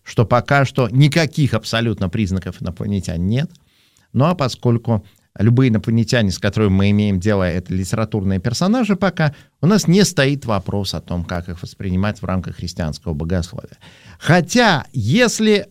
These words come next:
вдруг, э, прилетят инопланетяне, ну, допустим, такое помыслим,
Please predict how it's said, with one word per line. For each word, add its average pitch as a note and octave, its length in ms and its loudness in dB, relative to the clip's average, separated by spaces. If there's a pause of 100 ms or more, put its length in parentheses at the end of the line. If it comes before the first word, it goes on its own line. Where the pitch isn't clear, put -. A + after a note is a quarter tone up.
вдруг, B2 840 0 (1500)
э, G2 280 0
прилетят C3 540 0
инопланетяне, A#2 760 0
ну, D#3 140 0
допустим, C3 480 -2
такое E2+ 280 -4
помыслим, - 580 -6